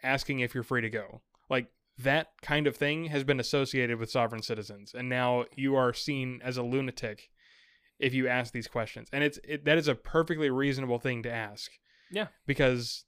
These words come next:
Speaker 1: strategically speaking, go talk to an attorney, and they'll tell you, you wanna spend as little time talking to the police as you can.
Speaker 2: Yeah.
Speaker 1: Um, don't answer questions, all that kind of stuff. I'm not a lawyer, but you can go listen to lawyers talk about why this is a good idea.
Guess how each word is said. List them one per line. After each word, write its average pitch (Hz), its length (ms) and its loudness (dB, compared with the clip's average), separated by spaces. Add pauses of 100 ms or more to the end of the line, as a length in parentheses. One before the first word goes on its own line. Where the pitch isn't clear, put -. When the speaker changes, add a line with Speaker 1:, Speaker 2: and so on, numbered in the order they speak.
(800)
Speaker 1:
strategically 170 580 2
speaking, 143 300 0
go 123 160 2
talk 151 240 6
to 147 120 -4
an 135 80 -2
attorney, 120 380 -2
and 110 100 -8
they'll 127 140 2
tell 151 180 6
you, 110 260 -2 (380)
you 123 160 0
wanna 190 160 6
spend 170 220 2
as 127 120 4
little 160 220 4
time 156 260 -2
talking 143 280 0
to 135 60 -4
the 131 60 2
police 135 300 -2
as 117 80 -10
you 113 80 -6
can. 107 440 -8 (520)
Speaker 2:
Yeah. 226 140 -4 (160)
Speaker 1:
Um, 110 440 -4 (520)
don't 120 180 0
answer 139 220 -2
questions, 147 720 0 (1080)
all 139 120 0
that 139 100 4
kind 139 140 0
of 131 60 -2
stuff. 110 260 -4
I'm 131 140 -2
not 143 120 4
a - 20 4
lawyer, 127 340 2
but 113 220 -4
you 123 80 -4
can 135 120 -6
go 127 420 4
listen 127 320 -4
to 127 60 -2
lawyers 123 360 2
talk 120 200 -2
about 113 320 -2
why 113 180 0
this 113 120 -8
is 110 100 -8
a 113 60 -8
good 110 140 -2
idea. 107 300 -6